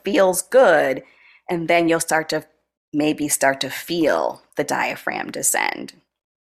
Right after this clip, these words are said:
Couple other things that you can do to help facilitate this is to do some research on some stretches or openings of the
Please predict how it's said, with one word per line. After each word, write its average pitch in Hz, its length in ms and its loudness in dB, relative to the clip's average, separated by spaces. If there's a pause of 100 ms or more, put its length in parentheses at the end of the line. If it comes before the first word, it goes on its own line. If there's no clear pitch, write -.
(760)
Couple 294 320 2
other 226 220 6
things 170 280 2
that 170 200 -4
you 165 60 -2
can 160 260 -2
do 147 420 -2 (500)
to 185 120 0
help 202 680 4 (140)
facilitate - 1040 0
this 139 500 0 (760)
is 175 720 2 (380)
to 190 500 0 (720)
do 208 160 -6
some 302 320 0
research - 680 -4 (100)
on 165 360 4
some 156 520 2 (140)
stretches 180 760 0
or - 340 -2
openings 151 680 0 (320)
of 175 180 2
the 175 180 -4